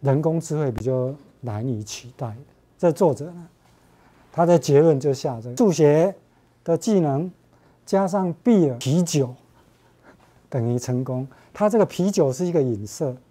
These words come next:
在国外，尤其在美国，其实很多的社交都是在这种所谓酒吧里面进行。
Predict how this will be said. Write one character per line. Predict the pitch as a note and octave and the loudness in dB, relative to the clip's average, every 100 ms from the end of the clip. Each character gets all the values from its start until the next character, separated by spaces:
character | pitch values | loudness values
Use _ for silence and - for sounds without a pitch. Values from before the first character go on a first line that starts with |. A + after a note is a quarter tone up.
| _ _ _ _ _ | _ _ _ _ _
在 | - G#3 | 0 0
国 | - D3 D#3+ | 2 2 2
外， | F3+ | 2
尤 | D3+ D#3 | 2 2
其 | D3+ | 0
在 | F3 | -2
美 | D3 B2+ A2 | -2 -4 -8
国， | G2 A#2+ E3 F3+ _ _ _ _ _ _ | -12 -16 -18 -20 _ _ _ _ _ _
其 | - E3+ | 0 0
实 | D#3 C3+ B2+ | 2 0 0
很 | G#2+ B2+ | -2 -2
多 | D3+ D#3+ | 0 0
的 | D3 | 0
社 | B2+ - D#3 C3 | -2 0 0 0
交 | C#3+ C3+ | -2 -4
都 | C#3 C3 | -6 -6
是 | C#3 | -6
在 | C#3+ B2+ A#2 | -6 -6 -6
这 | C3 | -8
种 | A2+ | -10
所 | G#2+ A2 | -10 -6
谓 | B2 | -6
酒 | A#2+ C#3 G2+ | -2 -4 -4
吧 | B2+ A#2 A#2 _ - | -8 -8 -12 _ -14
里 | |
面 | A#2 A#2 A#2 | -10 -8 -8
进 | A2+ A2+ | -10 -14
行。 | G2+ D#3+ | -14 -18